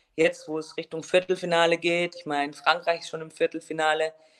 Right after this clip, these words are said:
England ist schon im Viertelfinale, ich würd mal sagen, die üblichen Verdächtigen. Und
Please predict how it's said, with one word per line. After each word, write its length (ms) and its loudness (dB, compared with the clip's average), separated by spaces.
England 380 2
ist 80 -6
schon 160 -4
im 100 -6
Viertelfinale, 840 0
ich 140 -10
würd 140 -8
mal 100 -2
sagen, 300 -2
die 80 -12
üblichen 420 -4
Verdächtigen. 760 4
Und 580 6